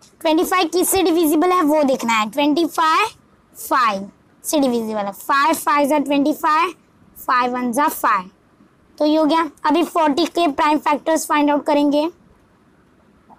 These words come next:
टू, टू टेन, और टू ट्वेंटी जा फ़ोर्टी, टू टू जा फ़ोर, ज़ीरो। फिर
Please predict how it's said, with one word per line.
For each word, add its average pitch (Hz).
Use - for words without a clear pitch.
टू, 294
टू 370
टेन, 320
और 311
टू 381
ट्वेंटी 311
जा 339
फ़ोर्टी, 254
टू 320
टू 311
जा 320
फ़ोर, 339
ज़ीरो। 247
फिर 349